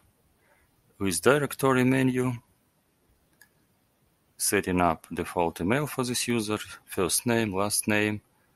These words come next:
password for first login. This password will be changed, uh, during the first login of this customer, of this user, sorry.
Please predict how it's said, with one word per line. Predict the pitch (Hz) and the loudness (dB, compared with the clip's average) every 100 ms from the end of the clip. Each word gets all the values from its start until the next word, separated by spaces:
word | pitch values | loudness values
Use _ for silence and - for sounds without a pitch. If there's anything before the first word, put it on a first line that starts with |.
| _ - | _ 4
password | 110 117 - 117 117 - | 4 4 4 6 6 2
for | 113 | -6
first | - 110 110 - | -2 0 0 0
login. | 107 104 101 110 110 104 | 2 2 2 0 -2 -6
This | 107 95 - - - - _ - | -6 -2 0 -2 -4 -8 _ 2
password | 98 - 98 90 | 2 4 0 -2
will | 92 | -4
be | 87 | -4
changed, | 87 - 95 87 - - _ _ _ _ _ _ _ _ _ _ _ _ - | -2 0 0 -2 -6 -16 _ _ _ _ _ _ _ _ _ _ _ _ -8
uh, | 87 90 90 90 87 - _ _ | -4 -2 -4 -4 -8 -14 _ _
during | - 98 92 90 | 0 4 4 2
the | 87 | -2
first | - 92 90 - - - _ - | -4 -2 -2 -4 -6 -18 _ -10
login | 90 90 85 90 92 95 _ _ _ _ _ _ _ _ | -6 -4 -2 -4 -4 -8 _ _ _ _ _ _ _ _
of | 92 85 | -10 -8
this | 90 | -8
customer, | - 90 - 92 90 90 - _ _ | -6 -6 -4 -2 -4 -4 -12 _ _
of | 82 80 | -2 0
this | 85 - | 0 2
user, | 90 85 85 | 2 2 -2
sorry. | - 85 80 | -2 -4 -6